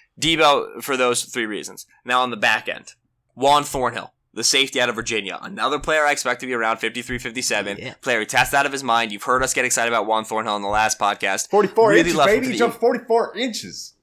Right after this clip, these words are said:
Speaker 2: Levitating.
Speaker 1: Forty-four in the vertical jump. Reason I love him for what the Eagles need. Malcolm Jenkins is increasingly becoming a linebacker with every year that he gets older. That's fine. He's very good at being a quasi linebacker safety. You need to have a guy who's able to play deep. That was Rodney McLeod.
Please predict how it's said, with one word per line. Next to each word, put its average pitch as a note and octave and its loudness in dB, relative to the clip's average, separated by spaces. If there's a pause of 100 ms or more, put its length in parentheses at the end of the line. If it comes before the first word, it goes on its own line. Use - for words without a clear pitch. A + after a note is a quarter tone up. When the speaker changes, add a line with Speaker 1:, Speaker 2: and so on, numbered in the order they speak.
(220)
Speaker 2:
Levitating. E3 4
Speaker 1:
Forty-four F3 2
in D#3 0
the C#3+ -4
vertical C3 -2
jump. G#2+ -2 (220)
Reason E3 -2
I C3+ 4
love C3 -2
him C3 -2
for C3 -14
what A#2 -6
the A2+ -6
Eagles A2 -4
need. F#2+ -10 (260)
Malcolm C3 2
Jenkins C3+ -2
is B2 -6
increasingly C3 -4
becoming A#2 -6
a G2 -6
linebacker C3 0
with A2 -10
every A2+ -6
year A2+ -2
that A2 -6
he A#2+ -10
gets G#2+ -2
older. E2+ -6
That's G#2+ -4
fine. B2 0
He's A#2+ -10
very A2 -4
good D#3 -2
at F#2 -10
being G2 -6
a G2 -16
quasi G#2+ 0
linebacker F#2+ -6
safety. F2+ -8 (360)
You C3+ -6
need C#3+ -4
to D#3 -2
have D3 2
a D3 -2
guy B2 2
who's A2 0
able G#2+ -2
to G#2 -6
play F#2+ -4
deep. A2+ -8 (240)
That G#2+ 2
was A2 -6
Rodney G2+ -2
McLeod. G2+ -6